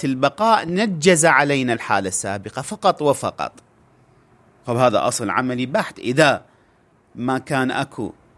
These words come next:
عناية أخرى غير الت-، في هذا التنجيز والتعذير كما سنشاهد في الاحتمال الثاني والثالث،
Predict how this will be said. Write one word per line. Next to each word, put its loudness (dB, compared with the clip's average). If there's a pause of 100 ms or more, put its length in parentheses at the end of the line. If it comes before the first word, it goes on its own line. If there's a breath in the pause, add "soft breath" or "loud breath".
(640)
عناية 2
أخرى 2
غير 2
الت-، -6 (100)
في 0
هذا 4
التنجيز -2
والتعذير 0
كما -2 (380)
سنشاهد 0
في -6 (280 soft breath)
الاحتمال -4
الثاني -2
والثالث، 0